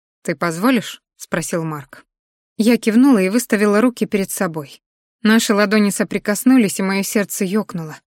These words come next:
Кожа Марка оказалась горячей. Вскинув голову, я посмотрела на принца, и он подбодрил меня улыбкой. Король молчал, не спеша продолжать. У Лукаса и его двух невест возникла заминка.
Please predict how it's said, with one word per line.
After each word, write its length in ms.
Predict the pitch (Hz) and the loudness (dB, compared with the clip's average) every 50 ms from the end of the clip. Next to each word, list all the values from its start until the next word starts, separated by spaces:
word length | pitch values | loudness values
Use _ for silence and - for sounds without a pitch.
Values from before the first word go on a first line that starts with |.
| _ _ _ _ _ _ _ _ | _ _ _ _ _ _ _ _
Кожа 260 | - 226 226 202 220 | 0 0 2 4 4
Марка 400 | 214 220 240 247 220 - 208 190 | 6 6 6 4 2 0 -2 -4
оказалась 540 | 180 - 202 185 185 202 196 196 190 175 180 | -2 -2 -2 0 0 0 0 0 -2 -4 -4
горячей. 600 | 170 185 190 190 175 156 - - - - - _ _ _ _ _ _ _ _ _ | -4 -4 -2 -4 -4 -6 -6 -10 -10 -12 -14 _ _ _ _ _ _ _ _ _
Вскинув 540 | - - - - 220 214 208 208 196 180 | -16 -10 -2 0 2 2 2 0 -2 -4
голову, 360 | 185 240 254 247 220 190 175 180 | 0 2 4 4 4 2 0 0
я 180 | 175 185 185 | -2 -2 -2
посмотрела 640 | - 196 - - 196 185 170 - 190 196 185 185 180 | -2 -4 -4 -2 -2 -2 -2 -2 0 0 0 0 0
на 140 | 180 175 | -2 -4
принца, 480 | 135 - 233 233 220 - - - 170 - _ _ _ _ _ _ _ _ _ | -2 0 0 2 2 0 -2 -6 -8 -8 _ _ _ _ _ _ _ _ _
и 100 | 220 233 | 2 2
он 220 | 262 277 254 240 | 4 4 4 2
подбодрил 560 | 226 208 185 175 202 196 180 220 233 240 226 | 2 -2 0 0 -2 0 2 2 2 4 4
меня 340 | 208 190 190 185 185 185 180 | 4 2 0 0 -2 -2 -4
улыбкой. 560 | 170 156 151 143 - _ - 165 147 135 - _ _ _ _ _ _ _ _ _ _ _ _ | -4 -6 -8 -12 -14 _ -18 -16 -16 -18 -20 _ _ _ _ _ _ _ _ _ _ _ _
Король 340 | - 214 226 247 262 240 | 0 2 4 4 4 4
молчал, 500 | 226 226 226 233 226 - - 277 254 202 | 6 4 4 4 2 0 0 2 2 2
не 140 | 180 175 175 | 0 -2 -4
спеша 400 | - - - 185 - - 190 180 | -8 -6 -6 -6 -4 -4 -4 -4
продолжать. 760 | - 175 180 170 175 175 170 156 160 156 143 135 - - - _ _ _ _ _ _ - | -4 -6 -6 -4 -2 -4 -4 -4 -8 -12 -14 -14 -16 -18 -18 _ _ _ _ _ _ 0
У 60 | 214 | 2
Лукаса 440 | 233 247 247 247 - 190 - - 196 | 2 2 2 0 -2 -4 -2 -2 -2
и 100 | 185 185 | -2 -2
его 180 | 185 196 214 | -2 -2 -2
двух 280 | 185 175 196 202 - - | -4 -4 -6 -6 -6 -6
невест 460 | 175 175 175 226 240 233 - - - _ _ _ _ _ | -6 -4 -2 -2 -2 -2 -4 -12 -18 _ _ _ _ _
возникла 480 | - 208 214 196 214 202 180 - 185 175 | -4 -2 0 2 2 0 0 0 -4 -4
заминка. 640 | 156 175 170 165 160 156 147 147 139 - 143 135 | -4 -4 -6 -6 -6 -8 -10 -12 -14 -16 -16 -16